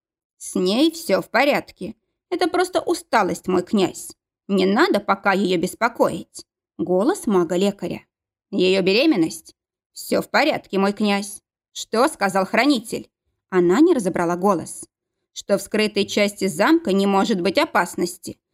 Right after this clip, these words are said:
что она вернется, если ушла в тайный замок. Демоны! Это голос Дьяна. Кто знает, что там за катакомбы?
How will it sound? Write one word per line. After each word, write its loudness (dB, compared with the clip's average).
что 0
она 2
вернется, 0
если -2
ушла 0
в -6
тайный 2
замок. -2
Демоны! 0
Это 0
голос 0
Дьяна. 0
Кто -2
знает, 0
что -6
там -2
за -4
катакомбы? 0